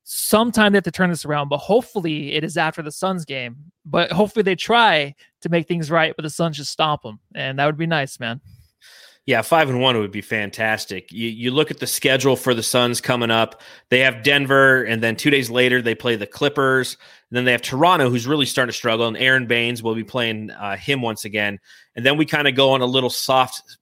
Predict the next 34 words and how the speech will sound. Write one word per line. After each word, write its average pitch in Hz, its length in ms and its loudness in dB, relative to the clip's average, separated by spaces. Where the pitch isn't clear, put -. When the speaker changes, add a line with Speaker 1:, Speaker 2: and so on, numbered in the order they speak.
Speaker 2:
part 123 200 2
of 110 40 -4
the 110 60 -8
schedule 113 560 -2
with 110 160 -6
the - 80 -14
Pistons. 123 480 -2
The 113 60 -14
Pacers 147 320 -4
can 127 100 -8
be 117 80 -6
tough, 110 340 -2
but 113 100 -2
then 120 140 0
you 113 80 0
have 107 100 -2
Washington, 131 500 2
Atlanta, 120 480 2
Golden 120 320 2
State, 113 300 -2
the - 80 -16
Pacers 113 340 -4
again, 107 240 -2
the 104 60 -10
Grizzlies, 104 540 -6
the 101 100 -10
Rockets, 95 580 -6
and 95 140 -16
then 92 120 -12
back-to-back 92 540 -8
against 90 220 -16
the 90 60 -14
Nuggets. 87 360 -10
So, 104 280 0